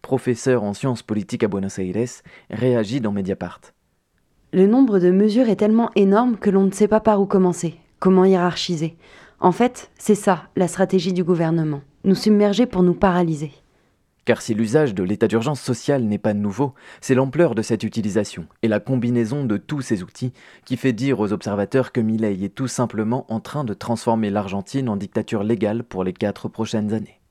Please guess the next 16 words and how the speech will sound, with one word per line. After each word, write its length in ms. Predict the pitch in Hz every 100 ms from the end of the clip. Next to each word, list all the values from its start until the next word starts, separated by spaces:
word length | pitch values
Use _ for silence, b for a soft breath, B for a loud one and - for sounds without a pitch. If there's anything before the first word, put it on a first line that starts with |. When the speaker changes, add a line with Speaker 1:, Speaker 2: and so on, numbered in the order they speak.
| _
Speaker 1:
On 100 | 113
pourrait 280 | 104 113 110
croire 400 | - 170 135 -
que 100 | 120
c'est 240 | - 113 113
à 60 |
la 100 | 101
situation 480 | - 110 113 107 160
sociale 440 | - 120 - 113
désastreuse 600 | 98 120 110 - - 135
du 120 | 104 -
pays 280 | 101 123 B B B
que 100 | -
Milei 400 | 123 143 120 104
veut 100 | 98
s'attaquer. 480 | 104 110 104 -